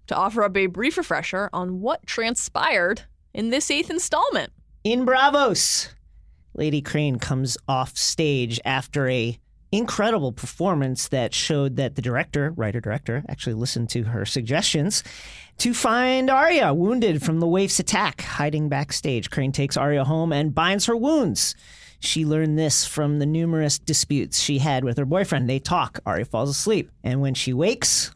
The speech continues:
Speaker 2: Lady Crane is dead, murdered by the waif. Arya later kills the waif, slices off her face, and pins her face to the wall in the Hall of Faces. Jaqen's like, "Pretty cool, I gotta tell you what, you graduate."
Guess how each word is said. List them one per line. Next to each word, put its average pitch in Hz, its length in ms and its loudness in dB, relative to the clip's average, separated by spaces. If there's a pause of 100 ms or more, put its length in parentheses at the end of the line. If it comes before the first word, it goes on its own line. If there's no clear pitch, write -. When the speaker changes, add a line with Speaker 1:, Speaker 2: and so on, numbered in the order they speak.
(160)
Speaker 2:
Lady 156 220 0
Crane 147 520 0
is 135 160 0
dead, 92 320 -4 (180)
murdered 131 180 0
by 135 100 0
the 139 80 0
waif. - 360 -6 (600)
Arya 220 460 2 (100)
later 180 400 2 (320)
kills 170 380 0
the 180 80 2
waif, 165 420 -2 (180)
slices - 640 -2
off 165 220 0
her 160 100 0
face, - 640 -2 (480)
and - 120 -12
pins 156 340 0
her 160 120 -2
face - 560 -4 (340)
to - 100 -8
the 151 80 0
wall 110 340 -2 (140)
in 120 80 0
the 87 80 -2
Hall 107 240 -2
of 139 80 -4
Faces. - 520 -8
Jaqen's 180 340 0
like, 175 180 0 (180)
"Pretty 523 300 2
cool, 508 120 2 (160)
I 254 120 2
gotta 294 180 2
tell 349 220 2
you 508 100 4
what, - 160 0
you 233 80 0
graduate." 240 540 2